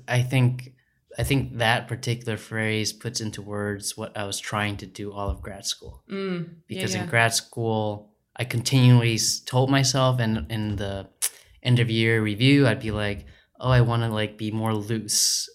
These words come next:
Speaker 1: I, I, I
Speaker 2: Mm-hmm.
Speaker 1: don't think I really knew what that means, and
Speaker 2: Yeah.
Speaker 1: and all, everyone at the f-, at the reviews are like, "Okay, I mean, sure, go ahead, get looser," whatever. And
Speaker 2: Right.
Speaker 1: in my mind, it was because, I think, like you said, I think the sketchbook metaphor was similar. Like, I'd have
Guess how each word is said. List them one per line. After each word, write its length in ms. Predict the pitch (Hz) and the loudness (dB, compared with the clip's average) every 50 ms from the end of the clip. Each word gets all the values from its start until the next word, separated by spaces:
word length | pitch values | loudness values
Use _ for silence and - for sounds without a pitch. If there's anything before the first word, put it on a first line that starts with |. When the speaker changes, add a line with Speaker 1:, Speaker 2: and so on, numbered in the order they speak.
| _ - | _ -20
Speaker 1:
I, 40 | - | -10
I, 180 | - 202 208 | -2 0 0
I 40 | 196 | 2
Speaker 2:
Mm-hmm. 180 | - - 180 170 | 4 2 4 4
Speaker 1:
don't 240 | 131 135 143 151 143 | 4 4 4 2 0
think 140 | 160 143 131 | -2 0 0
I 40 | |
really 200 | 120 120 117 113 113 | 0 0 2 0 0
knew 140 | 117 113 107 | 0 0 0
what 140 | 110 110 | -2 -4
that 120 | - 107 107 | -6 -6 -4
means, 280 | 107 107 107 104 - | -4 -2 -2 -4 -6
and 260 | 104 101 104 95 - - - - - - | -6 -8 -10 -10 -2 2 2 2 2 2
Speaker 2:
Yeah. 400 | 185 180 180 175 165 160 165 160 160 - - - _ _ _ - | -2 0 0 2 2 0 -2 -4 -6 -10 -18 -20 _ _ _ 2
Speaker 1:
and 160 | 127 131 131 | 4 6 6
all, 280 | 127 131 131 131 123 127 - - 127 120 | 8 6 6 6 4 2 0 -6 -4 -2
everyone 420 | 127 123 127 127 123 123 123 120 | 0 4 6 8 8 8 8 6
at 180 | 117 113 117 - | 6 2 0 -4
the 80 | 113 | -8
f-, 280 | 110 - - - - - _ - | -8 -8 -14 -16 -18 -18 _ -10
at 160 | 123 110 - - | -10 -10 -6 -6
the 100 | 110 107 | -4 -4
reviews 440 | 110 104 107 110 110 110 110 - | -4 -2 0 0 0 2 0 0
are 100 | 107 107 | -2 -2
like, 240 | 104 107 104 104 104 | -2 -2 -2 -2 -2
"Okay, 500 | 113 117 120 117 113 110 110 110 107 107 - - - - | -4 -6 -4 -2 -2 -2 -2 -2 -4 -8 -14 -20 -12 -10
I 80 | 110 | -8
mean, 260 | 107 104 104 98 92 - - | -6 -6 -6 -8 -10 -12 -12
sure, 300 | - - 110 110 110 107 | -8 -6 -4 -4 -4 -4
go 260 | 110 - 113 110 113 | -6 -6 -4 -2 0
ahead, 460 | 110 113 113 113 107 - - - - - - - _ _ - | 2 2 2 0 -2 -6 -14 -20 -20 -20 -20 -20 _ _ -4
get 220 | - 120 123 123 120 | -2 0 0 2 2
looser," 500 | 123 123 123 127 - 113 110 110 110 107 | 4 4 4 4 4 2 2 2 2 2
whatever. 280 | 113 113 117 117 - | 2 0 0 0 0
And 200 | 117 117 113 113 | 0 0 2 2
Speaker 2:
Right. 140 | 196 185 170 | 0 0 2
Speaker 1:
in 60 | 127 127 | 4 6
my 180 | 123 123 135 | 6 6 8
mind, 280 | 139 135 120 117 113 113 | 8 6 6 6 4 4
it 40 | 113 | 2
was 120 | 110 107 | 0 0
because, 440 | - 113 110 - 113 110 104 - - - | -2 -6 -6 -4 -4 -4 -2 -4 0 0
I 60 | - | 0
think, 180 | - 127 123 113 | 0 2 -2 -2
like 140 | 110 104 107 | -2 -4 -4
you 60 | 101 | -6
said, 220 | - - 120 113 107 | -2 0 2 2 2
I 60 | 104 | 0
think 240 | - 117 113 107 107 | -2 -4 -6 -6 -4
the 60 | 104 | -4
sketchbook 520 | - - 123 113 - - - 113 - - | -2 -2 -2 -2 -4 -4 -8 -10 -12 -10
metaphor 420 | 107 104 104 101 - 107 104 101 101 | -10 -10 -10 -10 -10 -10 -10 -8 -8
was 280 | 104 101 - - - - - - - - _ - | -8 -6 -6 -8 -8 -10 -16 -20 -20 -20 _ 0
similar. 440 | - - 127 120 117 113 104 101 101 | 0 4 4 6 4 4 2 2 0
Like, 200 | 101 104 98 110 | 0 -2 -2 0
I'd 200 | 110 107 101 - | 0 0 0 -2
have 500 | - 110 110 110 110 110 110 110 - | 0 2 4 4 4 4 4 2 -2